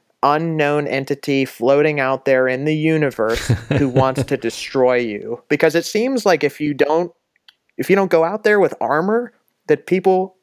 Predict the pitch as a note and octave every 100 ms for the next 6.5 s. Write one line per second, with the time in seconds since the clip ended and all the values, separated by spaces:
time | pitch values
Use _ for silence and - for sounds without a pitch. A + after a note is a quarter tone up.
0 | _ - C#3 - B2 C3 - E3 F3 D#3+
1 | C#3+ C3 C3+ D#3+ - - - - D#3 E3+
2 | D#3 F3+ E3+ E3 C#3 D3 C#3 C3+ B2+ B2+
3 | B2+ A#2 - _ _ _ C#3 C3 C3 C3+
4 | C#3+ - C3 B2 A#2 - B2+ B2 A#2+ _
5 | _ B2+ - C#3 D#3+ D#3 D3+ B2+ B2+ B2+
6 | C#3 C3 C3 -